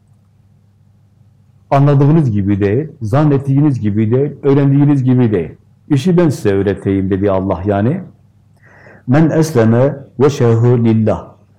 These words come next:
Kim yüzünü Allah'a teslim ederse, kendini Allah'a teslim ederse, "ve huve muhsin."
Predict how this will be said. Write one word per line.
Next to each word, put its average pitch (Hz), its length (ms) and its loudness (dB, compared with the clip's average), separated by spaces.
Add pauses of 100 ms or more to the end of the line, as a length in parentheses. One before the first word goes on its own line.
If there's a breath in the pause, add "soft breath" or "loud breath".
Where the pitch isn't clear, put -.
(280)
Kim 151 360 0
yüzünü 113 360 2
Allah'a 113 500 -2
teslim 117 380 -2
ederse, 117 500 -2 (460)
kendini 120 560 0 (380)
Allah'a 117 460 0
teslim 127 420 -2
ederse, 117 680 -2 (1160 soft breath)
"ve 110 180 0
huve 143 320 4
muhsin." 131 560 -4